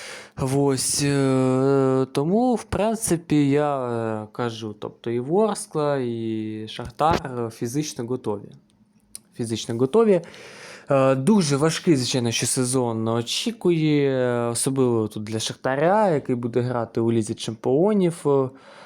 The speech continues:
а там буде новий формат, е, там буде більше матчів, е, тому для Шахтаря буде важкий сезон. Ворскла, в принципі, в Єврокубках не грає,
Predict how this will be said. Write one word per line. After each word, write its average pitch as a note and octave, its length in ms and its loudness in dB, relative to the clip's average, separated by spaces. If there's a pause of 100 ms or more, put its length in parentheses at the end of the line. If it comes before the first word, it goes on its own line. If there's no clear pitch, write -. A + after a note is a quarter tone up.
(120)
а B2+ 140 -4
там B2 300 -4
буде A2+ 320 0
новий B2 240 2
формат, B2 680 -4
е, D#3 560 2
там A#2 220 -6
буде A2 640 -2 (120)
більше A2 460 -2
матчів, C#3+ 640 -4
е, B2 220 -2
тому A#2+ 220 -8
для A2+ 120 -6
Шахтаря B2 360 -2
буде A2 260 -4
важкий A#2+ 320 -6
сезон. A#3 220 -2
Ворскла, G#3+ 360 2
в - 40 -6
принципі, C#3+ 360 -2
в - 20 2
Єврокубках C#3 540 -2
не C#3+ 100 0
грає, F#3+ 460 0